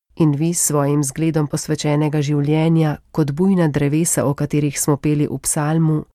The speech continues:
lahko v svetu širite kisik takšnega načina ljubezni.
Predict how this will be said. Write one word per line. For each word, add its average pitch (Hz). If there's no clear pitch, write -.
lahko 156
v 202
svetu 165
širite 170
kisik -
takšnega 147
načina 156
ljubezni. 139